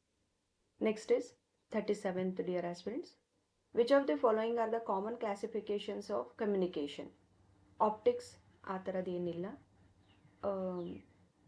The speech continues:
ಎಪಿಸ್ಟೆಮಿಕ್ಸ್ ಅದು ಇಲ್ಲ, ಕೈನೆಸಿಕ್ಸ್ ಹೌದು, ಸೈನ್ ಮಾಡಿ ಹೇಳ್ತೀವಲ್ಲ, ಆಮ್, ಏನಂತಾರೆ, ಸಿಗ್ನಲ್ಸ್ ಕೊಡ್ತೀವಲ್ಲ, ಹ್ಯಾಂಡ್ ಶೇಕ್ ಮಾಡಿ ಅಥವಾ ಥಮ್ಸ್ ಅಪ್ ತೋರಿಸಿ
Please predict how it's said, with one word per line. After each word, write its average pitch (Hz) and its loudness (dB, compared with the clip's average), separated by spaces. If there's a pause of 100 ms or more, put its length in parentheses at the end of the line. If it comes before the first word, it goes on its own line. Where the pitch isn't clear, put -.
ಎಪಿಸ್ಟೆಮಿಕ್ಸ್ 226 0 (240)
ಅದು 196 -2 (120)
ಇಲ್ಲ, 170 0 (600)
ಕೈನೆಸಿಕ್ಸ್ 240 2 (240)
ಹೌದು, 185 4 (640)
ಸೈನ್ 220 2
ಮಾಡಿ 202 0
ಹೇಳ್ತೀವಲ್ಲ, 196 -2 (1400)
ಆಮ್, 175 -4 (300)
ಏನಂತಾರೆ, 180 -2
ಸಿಗ್ನಲ್ಸ್ 208 2
ಕೊಡ್ತೀವಲ್ಲ, 165 -2 (200)
ಹ್ಯಾಂಡ್ 190 0
ಶೇಕ್ 175 -2
ಮಾಡಿ 165 -2 (540)
ಅಥವಾ 180 0 (200)
ಥಮ್ಸ್ 196 2
ಅಪ್ 185 -4
ತೋರಿಸಿ 175 -2